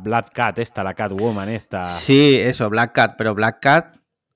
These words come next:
Speaker 2: ¿cómo, cómo se llama? El... Bueno, da igual, es lo de menos. Ah, coño, Felicia Hardy, vale,
Speaker 1: Eso.
Speaker 2: perdona, estaba yo equivocado. Bueno, sea como sea, esa misión mola
Speaker 1: Eso
Speaker 2: mucho.
Speaker 1: está guapísimo.
Speaker 2: Está guapísimo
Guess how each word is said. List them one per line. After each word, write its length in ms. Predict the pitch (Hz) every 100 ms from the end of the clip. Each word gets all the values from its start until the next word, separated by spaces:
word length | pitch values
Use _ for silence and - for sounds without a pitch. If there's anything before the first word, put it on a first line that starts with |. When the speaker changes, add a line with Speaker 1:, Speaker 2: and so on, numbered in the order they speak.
| _ _ _ _ _ _ _ _ _ _ _ - _ _
Speaker 2:
¿cómo, 240 | - 131 139
cómo 180 | 139
se 120 | 151 165
llama? 360 | 117 104 107
El... 640 | 113 110 113 110 110 110 113 - _ _ _ _ _ _
Bueno, 240 | 117 120 113
da 100 | 120
igual, 220 | 90 90
es 80 | 117
lo 120 | 110
de 100 | 90
menos. 240 | 85 - _ - - - -
Ah, 140 | 135
coño, 240 | 127 127
Felicia 360 | 104 113 120 131
Hardy, 340 | - 113 90
vale, 280 | 95 101 107
Speaker 1:
Eso. 200 | 113 98
Speaker 2:
perdona, 200 | 95 - _ -
estaba 400 | 107 - 107 107
yo 100 | 95
equivocado. 440 | 101 90 82 80 - - - - 143
Bueno, 180 | 135
sea 160 | 120 135
como 180 | 131 127
sea, 320 | 127 110 -
esa 220 | 131 123 156
misión 360 | 151 160 123
mola 200 | 131 156
Speaker 1:
Eso 80 | 165
Speaker 2:
mucho. 140 | 185 -
Speaker 1:
está 140 | 156
guapísimo. 600 | 107 110 117 127 98 87 -
Speaker 2:
Está 240 | - 131
guapísimo 580 | 147 147 175 - 156